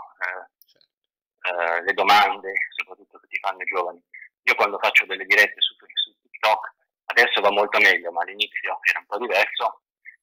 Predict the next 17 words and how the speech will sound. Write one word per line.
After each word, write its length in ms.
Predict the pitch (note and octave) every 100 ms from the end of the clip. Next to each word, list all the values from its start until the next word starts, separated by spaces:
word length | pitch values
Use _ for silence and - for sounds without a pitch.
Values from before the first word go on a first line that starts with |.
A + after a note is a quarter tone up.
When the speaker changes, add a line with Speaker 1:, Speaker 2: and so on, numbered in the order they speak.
| _
Speaker 1:
sempre 560 | - C#3 A2 G2 G2+ F#2
c'erano 680 | - F#2 F#2+ F#2 F#2 - _ _ _ _ _ _ _ _ _ _ -
molte 300 | A2+ A2+ G#2+
persone 760 | G#2 - G#2+ G#2 G#2 - - _ _
che 320 | - - - - - -
magari 260 | - G2 G#2
bestemmiavano, 960 | G2 - G2 G2 F2 F2 E2+ E2+ - _ _ _ _ _
Speaker 2:
Mm. 320 | - - - _
Speaker 1:
eh, 400 | F#2 F2 F2 E2
oppure, 720 | - G2 F#2 F2 E2+ - - _ _ _ _ _ _ -
ma, 120 | - - - _ _ G#2 _ -
allora, 260 | G#2+ F#2+ G2 F#2+ - - - _ _ _ _ _ _
è 120 | -
evidente, 440 | G#2 A2+ B2+ A#2+ -
se 100 | A2
tu 120 | B2+
vai 180 | B2+ D3+